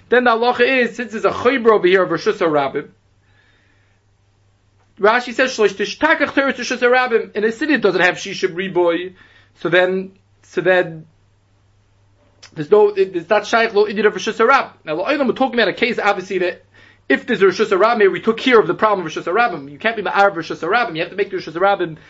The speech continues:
not be Rishus HaRabim. But since there's a, the, the, the ingredients to make Rishus HaRabim in the city, we have the Shishim Riboy.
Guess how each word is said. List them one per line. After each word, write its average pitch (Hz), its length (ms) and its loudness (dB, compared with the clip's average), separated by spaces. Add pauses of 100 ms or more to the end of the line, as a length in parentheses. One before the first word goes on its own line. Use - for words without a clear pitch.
(200)
not 214 220 2
be 202 80 -2
Rishus 185 220 0
HaRabim. 196 360 0
But 151 160 -6
since 311 280 -6
there's 185 160 -4
a, 175 260 0 (240)
the, 170 140 -2
the, 151 320 -4
the 147 240 -2
ingredients 190 600 0
to 175 80 -6
make 247 200 -2
Rishus 208 280 -2
HaRabim 233 360 0
in 240 80 -6
the 240 80 -8
city, 247 480 -8 (240)
we 180 120 0
have 277 200 2
the 294 60 -6
Shishim 233 340 -6
Riboy. 214 500 0